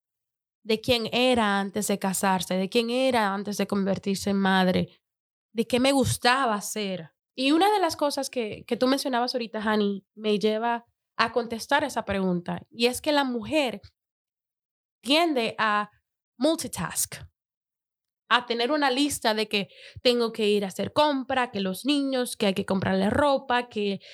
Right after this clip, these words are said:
la lavandería, que hay que pagar los biles. O sea, eh, tiene esta, en,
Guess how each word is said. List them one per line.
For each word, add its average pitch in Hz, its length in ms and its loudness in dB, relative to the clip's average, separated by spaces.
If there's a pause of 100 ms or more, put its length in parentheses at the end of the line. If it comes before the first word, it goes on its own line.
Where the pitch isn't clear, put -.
(120)
la 226 120 4
lavandería, 220 1040 0 (380)
que 226 220 4
hay 220 100 4
que 220 100 -4
pagar 202 260 -2
los 202 180 -2
biles. 269 540 6
O 214 60 -4
sea, 240 320 2 (300)
eh, 277 240 6
tiene 311 440 2
esta, 294 260 2
en, 294 280 0